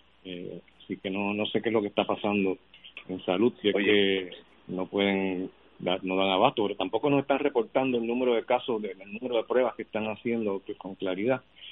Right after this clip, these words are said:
Speaker 1: Solamente nos reportan los positivos. Por ejemplo, nos están diciendo, eh, que nueve de los, de,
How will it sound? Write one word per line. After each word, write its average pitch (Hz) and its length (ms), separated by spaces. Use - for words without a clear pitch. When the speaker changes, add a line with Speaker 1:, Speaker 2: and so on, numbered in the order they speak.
Speaker 1:
Solamente 113 380
nos 113 100
reportan 113 380
los 107 80
positivos. 101 580
Por 92 100
ejemplo, 107 320
nos 101 120
están 90 200
diciendo, 113 600
eh, 98 340
que 95 380
nueve 113 440
de 110 140
los, 101 400
de, 107 120